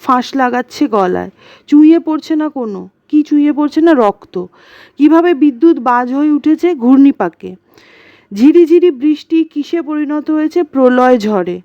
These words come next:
কোথা থেকে বেরিয়ে আসছে কবির কোনো লিপিকার স্বর? জেলের গড়ার থেকে। কবি কোনো লিপিকার স্বর বলতে কি বোঝানো হয়েছে?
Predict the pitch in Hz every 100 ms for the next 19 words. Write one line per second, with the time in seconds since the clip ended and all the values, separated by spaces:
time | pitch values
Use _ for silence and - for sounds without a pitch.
0 | _ _ _ _ _ _ - 302 339 349
1 | 349 349 294 302 302 311 320 339 330 285
2 | 262 294 302 302 285 269 - 285 294 285
3 | - - 262 285 - _ _ _ _ _
4 | 190 262 285 302 226 208 208 214 - 180
5 | _ 190 _ _ _ _ _ _ _ _
6 | _ _ _ _ _ 285 311 349 320 320
7 | 302 302 320 294 311 294 311 302 - 254
8 | 262 294 285 311 - 294 277 262 285 285
9 | 269 277 262 330